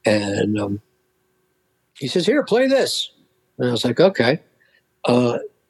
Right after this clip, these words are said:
and I did, and I just had such a great time with it. And that's still my, my, uh, my, my main inst-, my main instrument. But my inspiration, uh, for it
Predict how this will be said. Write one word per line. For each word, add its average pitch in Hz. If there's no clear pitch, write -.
and 131
I 139
did, 185
and 120
I 123
just -
had 139
such -
a 151
great 151
time 170
with 143
it. 123
And 131
that's 143
still 175
my, 131
my, 117
uh, 110
my, 123
my 113
main 123
inst-, 151
my 110
main 117
instrument. 120
But 131
my 123
inspiration, 147
uh, 110
for 120
it -